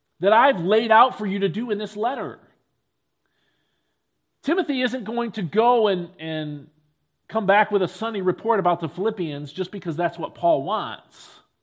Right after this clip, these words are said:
When Timothy goes, he's gonna ask the hard questions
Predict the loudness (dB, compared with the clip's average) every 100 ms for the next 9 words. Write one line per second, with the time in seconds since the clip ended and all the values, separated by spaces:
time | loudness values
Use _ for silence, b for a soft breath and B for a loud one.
0 | _ _ _ _ _ _ _ -6 -4 -4
1 | -4 2 6 8 6 2 -6 -4 -4 -2
2 | -2 0 -2 2 2 2 -4 -4 -6 -8
3 | -8 -10 -20 _ -20 -20